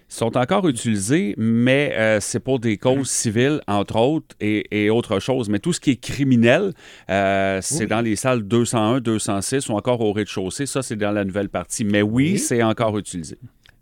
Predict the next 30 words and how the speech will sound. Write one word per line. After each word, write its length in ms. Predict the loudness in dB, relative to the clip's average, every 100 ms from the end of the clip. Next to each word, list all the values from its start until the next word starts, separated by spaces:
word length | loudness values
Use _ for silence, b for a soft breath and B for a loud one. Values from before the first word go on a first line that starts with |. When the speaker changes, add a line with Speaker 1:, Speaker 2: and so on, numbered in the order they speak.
| -18
Speaker 2:
Bon, 380 | -4 -4 -4 -10 -8
oui, 160 | -6
parce 240 | -6 -8 -10
que 80 | -10
sais-tu 300 | -12 -14 -14
pourquoi, 280 | -12 -12
Claude ? 260 | -10 -12 -12 -14 -16 -6
Speaker 1:
Parce 180 | -4 0
que 80 | -2
tu 160 | 0
vous 100 | -4
Speaker 2:
Fait 120 | -2
Speaker 1:
êtes 100 | -2
souvent 220 | -4 0 2
Speaker 2:
c'est 140 | 4
un 40 |
Speaker 1:
appelé. 180 | 6 6
Speaker 2:
piège. 480 | 6 4 2 -4 -10 _ -10
Speaker 1:
C'est 160 | -4 -2
ça. 180 | 0
Speaker 2:
Oui, 120 | 0 0
c'est 160 | 2
un 80 | 0
piège 280 | 2 0 0
que 100 | -4
je 120 | -6
t'ai 120 | -6
tendu. 480 | -6 -6 -6 -6 -6
J'ai 240 | -6 -6 -6
témoigné. 540 | -8 -8 -8 -10